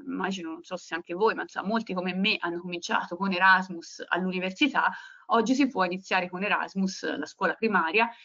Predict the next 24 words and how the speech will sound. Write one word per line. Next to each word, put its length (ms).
c'è 140
anche 220
la 100
mobilità 420
del 200
personale, 720
eccetera. 580
L'azione 440
chiave 280
due 420
è 160
quella 440
per 120
la 80
creazione 440
di 100
progetti, 760
quindi 300
cooperazione, 840
e 100
l'azione 380
chiave 260
tre 300
<clears throat> 680